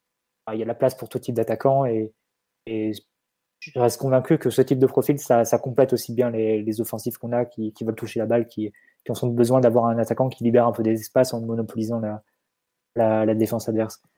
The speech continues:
Mais là, on n'en est même pas à réfléchir au niveau de profil. On en est à, à rester sur l'état de forme. Et, et là, malheureusement, Icardi, c'est, euh, est en perdition, en particulier cette saison, parce que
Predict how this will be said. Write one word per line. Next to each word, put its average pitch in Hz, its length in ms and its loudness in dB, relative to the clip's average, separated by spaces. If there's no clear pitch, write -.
Mais 120 80 2
là, 127 120 8
on 123 60 4
n'en 117 60 4
est 110 60 2
même 110 160 0
pas 123 120 6
à 113 40 6
réfléchir 110 420 -2
au 110 40 -6
niveau 107 160 -6
de 110 60 -6
profil. - 340 -12
On 107 100 -12
en 107 80 -12
est 107 180 -12
à, 104 120 -18
à 113 80 0
rester 113 240 2
sur - 140 0
l'état 107 200 4
de 101 40 -8
forme. 127 300 2
Et, 104 380 -4
et 104 40 -6
là, 117 80 4
malheureusement, 113 440 2
Icardi, 113 320 -2
c'est, 104 500 -4
euh, 104 160 -8
est 113 40 -2
en 110 120 2
perdition, 110 420 4
en 117 60 4
particulier 107 400 0
cette 110 160 -2
saison, 120 240 -2
parce 101 180 -8
que - 80 -8